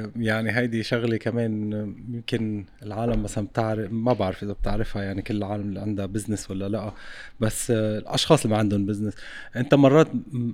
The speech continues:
أنا كان بس يوصلني فلوس، أدفع اللي علي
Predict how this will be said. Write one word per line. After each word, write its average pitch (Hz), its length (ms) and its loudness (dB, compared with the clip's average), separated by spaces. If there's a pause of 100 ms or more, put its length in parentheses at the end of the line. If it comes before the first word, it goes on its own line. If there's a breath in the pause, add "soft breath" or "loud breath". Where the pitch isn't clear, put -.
أنا 143 160 6
كان 131 460 8
بس 127 220 2
يوصلني 147 360 4
فلوس، 123 560 2
أدفع 117 640 2
اللي 117 160 4
علي 117 480 4